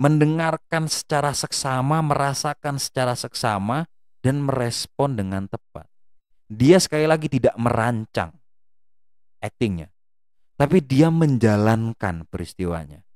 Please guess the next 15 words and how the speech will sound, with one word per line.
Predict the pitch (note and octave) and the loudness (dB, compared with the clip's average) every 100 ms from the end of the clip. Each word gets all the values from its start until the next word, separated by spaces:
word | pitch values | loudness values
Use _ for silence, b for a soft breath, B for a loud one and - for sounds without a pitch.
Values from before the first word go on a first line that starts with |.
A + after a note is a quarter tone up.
| - - - - - - - - - | -20 -20 -20 -20 -20 -20 -20 -20 -14
Aktingnya | - B2+ F3 G#3 | -10 -4 0 2
tercipta | D#3+ C3+ E3 - D#3 | 0 0 0 2 2
begitu | A2+ F#2+ F#2+ | 2 -2 -4
saja | F#2+ C3+ G2+ E2+ A2+ _ _ _ _ _ _ _ _ _ B2+ | -2 -4 -4 -10 -12 _ _ _ _ _ _ _ _ _ 0
karena | D3+ | 2
dia | D3 C#3+ | 6 6
mendengarkan | B2 G#2+ G#2 A2+ A2 | 6 2 0 -2 -4
kawan | G2 F#2 F2+ | -4 -4 -2
mainnya | F2+ F2+ | -4 -8
dengan | E2+ E2+ E2 | -10 -12 -8
baik. | G2 G#2 F2 _ | -4 -4 -6 _
Prinsip | - A2 - B2+ _ _ | -6 -6 -4 -8 _ _
acting | A#2 - B2+ B2+ | -12 -8 -6 -6
is | A#2+ - | -8 -8
reacting | B2 A#2+ - - G2+ F2+ | -4 -4 -4 -6 -6 -8